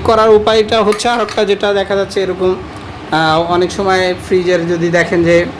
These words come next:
চেক করার উপায় নেই বা বোঝার উপায় নেই, আহ, ওই ক্ষেত্রে আপনারা এইভাবে,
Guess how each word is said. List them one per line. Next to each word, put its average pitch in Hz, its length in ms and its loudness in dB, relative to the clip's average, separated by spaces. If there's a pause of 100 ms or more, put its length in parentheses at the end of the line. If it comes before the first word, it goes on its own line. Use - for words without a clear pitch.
(420)
চেক 180 180 0
করার 175 240 4
উপায় 180 320 2
নেই 175 200 2 (200)
বা 156 180 2
বোঝার 165 320 0
উপায় 185 280 0
নেই, 185 160 2
আহ, 156 1400 -4
ওই 190 100 6
ক্ষেত্রে 196 300 0
আপনারা 190 320 2
এইভাবে, 170 340 2